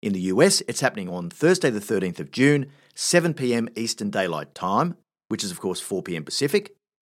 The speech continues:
And if you're in Australia, it's gonna be Friday the fourteenth of June in the morning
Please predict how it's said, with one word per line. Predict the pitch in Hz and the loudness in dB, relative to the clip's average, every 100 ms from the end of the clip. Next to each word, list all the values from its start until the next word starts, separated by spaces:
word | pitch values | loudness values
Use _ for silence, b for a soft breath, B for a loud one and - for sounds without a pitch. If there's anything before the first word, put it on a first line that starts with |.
| _ _ | _ _
And | - | -4
if | 113 | -2
you're | 120 | 0
in | 107 | -2
Australia, | 90 - 143 175 180 | -2 0 4 4 4
it's | - - | -2 -6
gonna | 104 | -6
be | 95 | -6
Friday | - 135 113 98 | -4 0 2 2
the | 87 | -2
fourteenth | - 185 - 104 87 | 0 0 2 -2 -4
of | 76 | -8
June | 101 98 | -4 -4
in | 87 | -4
the | 87 | 0
morning | 131 160 160 147 | 4 4 4 -2